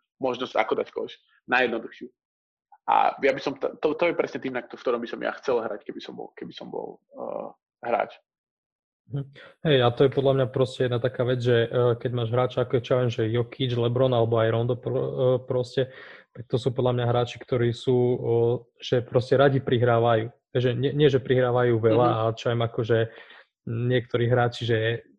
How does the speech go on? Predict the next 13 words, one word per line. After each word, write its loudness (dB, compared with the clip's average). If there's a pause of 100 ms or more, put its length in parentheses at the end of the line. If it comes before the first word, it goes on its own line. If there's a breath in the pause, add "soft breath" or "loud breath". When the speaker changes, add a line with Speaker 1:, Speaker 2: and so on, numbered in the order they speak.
(200)
Speaker 2:
čakajú, 2
že 2
tri 2
sekundy 2
do 2
kon-, -2
do 0
konca, 2
oné, 4
eh, 0 (580)
tý-, -2
tej -2
časomiery 2